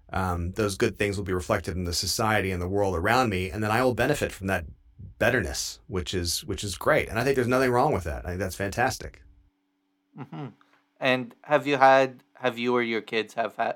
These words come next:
Speaker 2: uh, uh, any of your own experiences with, uh, navigating mental health?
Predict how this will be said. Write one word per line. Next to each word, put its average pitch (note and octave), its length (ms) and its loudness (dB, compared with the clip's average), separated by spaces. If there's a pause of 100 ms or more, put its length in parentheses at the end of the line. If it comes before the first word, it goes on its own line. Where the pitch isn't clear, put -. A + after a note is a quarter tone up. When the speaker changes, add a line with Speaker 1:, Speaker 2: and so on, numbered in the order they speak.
Speaker 2:
uh, A2+ 240 0
uh, A2 300 4 (100)
any A2+ 240 -4
of G#2 140 -6
your A2 160 0
own G#2+ 260 2 (360)
experiences G#2+ 1040 -2 (320)
with, A#2 360 2
uh, G#2+ 300 6
navigating G#2 880 -2
mental G2 380 -8
health? G#2 340 0